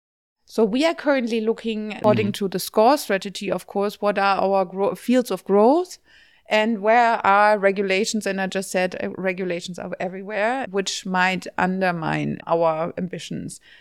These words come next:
Speaker 1: And own brands, for example, are, um, a target here. So there are a couple of examples where sometimes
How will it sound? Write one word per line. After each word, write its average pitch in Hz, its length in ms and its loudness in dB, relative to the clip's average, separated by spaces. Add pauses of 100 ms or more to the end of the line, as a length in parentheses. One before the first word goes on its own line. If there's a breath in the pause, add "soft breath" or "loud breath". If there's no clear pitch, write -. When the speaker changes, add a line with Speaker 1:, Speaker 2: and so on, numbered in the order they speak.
(380 soft breath)
Speaker 1:
And 202 380 2
own 226 240 6
brands, 156 320 0
for - 160 -4
example, 160 720 0
are, 170 500 4
um, 165 340 -4
a 175 80 -4
target 170 460 -6
here. 156 340 -6
So 170 280 -2
there 190 220 2
are - 40 4
a 185 60 -4
couple 208 400 -4
of - 160 -6
examples 185 760 -2
where 190 460 2
sometimes 220 960 -2